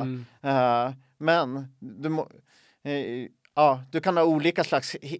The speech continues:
Speaker 2: hinder förutom trappor också, att du, du måste ta dig en annan väg där.
Speaker 1: Mm. Det här måste vara stor hjälp för dem.
Speaker 2: Ja.
Speaker 1: Alltså, verkligen.
Speaker 2: Eh, och se-, sen för, för synskadade då så,
Speaker 1: Mm.
Speaker 2: eh, genererar,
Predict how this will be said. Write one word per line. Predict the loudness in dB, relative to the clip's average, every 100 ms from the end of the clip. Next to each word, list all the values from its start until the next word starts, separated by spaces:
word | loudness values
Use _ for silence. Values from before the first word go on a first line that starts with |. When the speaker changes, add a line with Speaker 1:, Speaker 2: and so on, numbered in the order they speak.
| -6
Speaker 2:
hinder | -4 0 -2
förutom | 0 -4 -4 -6
trappor | 0 0 0 -2
också, | -2 -2 -4
att | -4 -10 -20 _ -12
du, | -6
du | -4
måste | -4 -4 -2
ta | 2 2
dig | 2 2 0 -6 -14 _ -6
en | -2
annan | 0 0 -2
väg | 0 0 0 -4
där. | -4
Speaker 1:
Mm. | -4 -8 _ -12
Det | -4
här | -2
måste | -2 -4 -6
vara | -8
stor | -10 -10 -8 -6
hjälp | -2 -2 -4
för | -12 -18 -16
dem. | -14 -18 -20 _
Speaker 2:
Ja. | -6 -6 -10 _ _ -18
Speaker 1:
Alltså, | -14 -8
verkligen. | -4 -6 -8 -16 -14 -14 -18 _ _ _ -6
Speaker 2:
Eh, | -2 0 0
och | -2 -2
se-, | -4
sen | -2 -2 0 -2 -4
för, | -6 -8
för | -8
synskadade | -4 -4 -4 0 0 0 -4 -6
då | -4 -4
så, | -2
Speaker 1:
Mm. | -4 -4 -8 -10 -6
Speaker 2:
eh, | 0 2 2 0 0 -4 -8 -16 -20 _ _ _ -14 -10 2
genererar, | 2 2 0 0 0